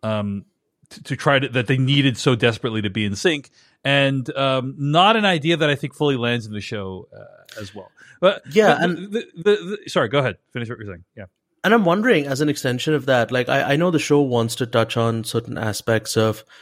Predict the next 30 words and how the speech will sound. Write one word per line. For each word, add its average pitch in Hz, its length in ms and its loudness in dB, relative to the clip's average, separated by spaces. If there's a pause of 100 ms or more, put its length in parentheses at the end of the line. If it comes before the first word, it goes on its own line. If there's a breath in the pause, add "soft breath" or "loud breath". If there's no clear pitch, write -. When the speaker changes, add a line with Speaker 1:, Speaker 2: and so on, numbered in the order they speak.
(180 soft breath)
Speaker 2:
you 117 80 -4
know, 110 80 4
women's 110 340 2
healthcare 107 460 2
and 110 80 -2
the 110 40 -2
American 107 300 -2
healthcare 104 380 -2
system, 127 320 -4
but 123 100 2
I 123 40 6
wonder 143 520 4
if, 147 360 2 (560 soft breath)
first 147 200 4
of 139 60 2
all, 127 160 6
you 120 80 0
know, 120 80 4
in 123 240 -2
making 120 340 0
them, 113 520 0
uh, 110 280 -2
experts 117 460 -2
in 107 160 -4
birthing 113 440 4
rather 107 280 -2
than 107 320 -4
fertility, 117 800 -4 (120)
specifically 131 540 0
just, 131 360 2